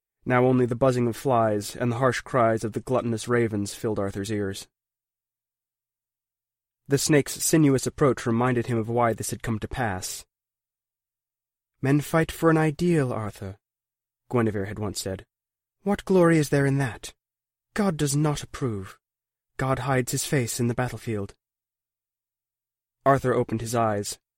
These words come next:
wincing with the pain of bright golden light from the mocking sun. Bedivere had departed from the plain of Camlan,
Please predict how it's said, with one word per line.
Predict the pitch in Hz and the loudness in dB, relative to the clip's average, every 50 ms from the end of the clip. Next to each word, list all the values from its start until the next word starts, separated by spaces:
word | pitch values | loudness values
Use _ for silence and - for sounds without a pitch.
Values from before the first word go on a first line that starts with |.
| _ _ - | _ _ 0
wincing | 135 147 151 147 - - 123 113 113 | 4 6 6 6 6 4 2 2 0
with | 113 - | -2 -4
the | 127 | -6
pain | - - 127 117 113 | -4 -2 -2 0 0
of | 110 104 - | -2 -2 -2
bright | - 127 120 113 110 - - - | 0 2 2 2 0 -2 -4 -2
golden | 123 117 113 110 107 107 | 0 0 0 0 0 0
light | 110 117 113 104 | 0 0 0 -2
from | - - 110 | -4 -6 -4
the | 107 107 | -4 -2
mocking | 107 110 113 110 - - 110 107 | -2 -2 -2 -4 -4 -4 -4 -4
sun. | - - - 123 110 104 101 107 110 _ _ _ _ _ _ _ _ _ _ _ _ _ _ _ _ _ _ _ _ | -4 -4 -4 -2 -2 -2 -4 -6 -8 _ _ _ _ _ _ _ _ _ _ _ _ _ _ _ _ _ _ _ _
Bedivere | - 160 165 160 143 151 147 135 127 | 6 6 6 8 8 8 8 6 6
had | 139 131 | 4 0
departed | 131 127 - - 143 131 127 117 107 | -2 -2 0 2 2 4 4 2 0
from | - 120 | 0 -2
the | 113 107 | -4 -4
plain | - - 123 113 110 110 | -2 -2 -2 0 0 -2
of | - | -4
Camlan, | - - 131 120 113 110 107 104 101 107 | -4 -4 -4 -2 -2 0 -2 -2 -4 -6